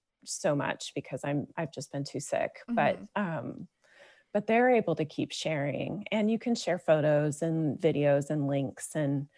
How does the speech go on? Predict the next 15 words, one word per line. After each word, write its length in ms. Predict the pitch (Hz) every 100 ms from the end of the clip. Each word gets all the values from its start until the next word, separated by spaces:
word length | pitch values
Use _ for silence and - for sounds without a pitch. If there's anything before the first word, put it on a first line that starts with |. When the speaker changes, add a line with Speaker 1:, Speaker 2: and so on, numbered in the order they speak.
| - - -
Speaker 1:
it's 200 | 202 -
been 220 | 247 311
quite 460 | - - 139 139 262
lovely. 720 | - - - - 76 196 - _ -
Um, 520 | 160 135 131 123 190 _ _ _ -
and 160 | 190 175
it's, 240 | 170 -
I 140 | - 190
like 320 | 190 190 -
that 140 | 160
it's 200 | 139 - -
private, 560 | - 139 135 131 135 -
that 140 | 143
it's 220 | 131 240
Speaker 2:
Mm-hmm. 180 | 170 139